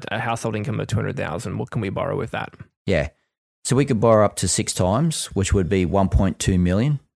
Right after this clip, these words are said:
Speaker 2: on that two hundred thousand income. Uh, but then we gotta look at what are we gonna end up with cost-wise out of that.
Speaker 1: Mm.
Speaker 2: So we're gonna have to pay, you know, interest at currently around five percent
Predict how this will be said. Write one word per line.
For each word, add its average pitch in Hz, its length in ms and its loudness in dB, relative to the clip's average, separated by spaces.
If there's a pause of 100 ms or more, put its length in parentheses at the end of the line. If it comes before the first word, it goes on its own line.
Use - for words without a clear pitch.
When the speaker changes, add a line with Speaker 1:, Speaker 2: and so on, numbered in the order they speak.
(160)
Speaker 2:
on 90 120 0
that 87 200 -2
two - 140 -2
hundred 87 220 0
thousand 87 360 0
income. 117 360 0 (500)
Uh, 95 280 4
but 90 160 2
then 131 120 4
we 131 80 4
gotta 113 180 6
look 107 200 6
at 104 180 2
what 113 160 4
are 107 40 4
we 98 140 4
gonna 95 200 2
end 92 160 2
up 95 140 2
with 92 200 -2
cost-wise 82 720 0 (260)
out 85 140 2
of 87 100 0
that. 80 260 -2 (180)
Speaker 1:
Mm. 110 220 -6 (140)
Speaker 2:
So 95 440 4
we're 92 60 -2
gonna 113 100 4
have 107 100 2
to - 100 -2
pay, 101 500 2 (200)
you 104 100 -2
know, 92 140 0
interest 104 520 -2 (100)
at 85 280 -2 (160)
currently 92 420 0
around 87 320 0
five 92 240 -2
percent - 380 -2